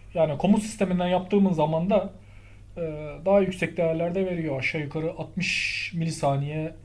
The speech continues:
civarı gördü. Ee, tabii bu evdeki değerler biraz daha iyi. Ondaki internet daha iyi, iyi olduğu için. Ne yazık ki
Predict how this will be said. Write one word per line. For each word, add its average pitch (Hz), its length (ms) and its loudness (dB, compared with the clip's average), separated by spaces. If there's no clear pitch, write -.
civarı 151 420 0
gördü. 113 360 -4
Ee, 135 400 -6
tabii 180 240 4
bu 170 240 -4
evdeki 165 320 0
değerler 156 480 0
biraz 143 260 4
daha 156 320 4
iyi. 151 220 -2
Ondaki 139 420 -2
internet 139 420 -4
daha 139 280 0
iyi, 139 180 -4
iyi 135 100 0
olduğu 131 220 -2
için. 123 220 -8
Ne 220 100 2
yazık 147 400 0
ki 175 300 -2